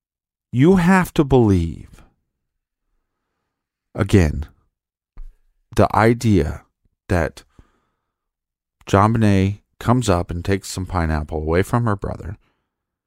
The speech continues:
and then he turns around and hits her on the head with some kind of object, maybe the flashlight. That's what they said in the C B S report.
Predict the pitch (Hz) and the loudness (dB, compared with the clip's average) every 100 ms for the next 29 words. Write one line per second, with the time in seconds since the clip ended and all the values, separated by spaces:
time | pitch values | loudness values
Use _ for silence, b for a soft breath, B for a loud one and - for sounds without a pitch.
0 | _ _ _ 98 95 92 95 104 107 101 | _ _ _ -2 0 0 0 0 0 0
1 | 98 90 87 85 71 101 - 98 90 82 | 2 2 0 0 0 -2 0 0 2 0
2 | 80 78 80 - - 98 92 - 85 82 | 0 -2 -6 -8 -4 -2 -2 -2 -2 -2
3 | - - - - - - - _ 90 87 | -4 -8 -10 -14 -18 -20 -20 _ 0 2
4 | 82 76 - 80 73 - - - - _ | 2 -2 -6 -6 -6 -10 -12 -12 -14 _
5 | _ _ _ _ - 90 - 71 76 - | _ _ _ _ 0 2 2 0 -2 -2
6 | 78 76 73 - 87 90 98 - - - | 0 0 -2 -2 0 0 0 -2 -12 -14
7 | - - | -16 -18